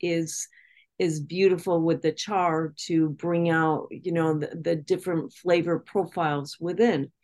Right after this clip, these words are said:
So I would leave that to the distillers. But what I know, and it was a, a beautiful education, is that we're about forty years behind where we should be right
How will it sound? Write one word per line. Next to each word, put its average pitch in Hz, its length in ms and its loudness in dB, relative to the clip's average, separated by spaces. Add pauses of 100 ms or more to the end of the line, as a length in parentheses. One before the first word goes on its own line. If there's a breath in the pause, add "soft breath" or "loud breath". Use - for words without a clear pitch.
(580 soft breath)
So 220 140 4
I 220 80 8
would 233 140 8
leave 233 300 6
that 202 200 2
to 185 80 -14
the 170 140 -4
distillers. 175 580 2
But 185 160 0
what 202 180 2
I 226 80 2
know, 208 480 2
and 160 160 -4
it 175 80 -2
was 170 200 -2
a, 165 260 0
a 170 80 -2
beautiful 226 540 2
education, 160 640 -4
is 147 140 -4
that 190 140 0
we're 214 180 6
about 175 320 2
forty 180 220 0
years 170 340 -2
behind 165 520 0
where 160 160 2
we 156 120 2
should 151 240 -4
be 151 160 0
right 156 280 2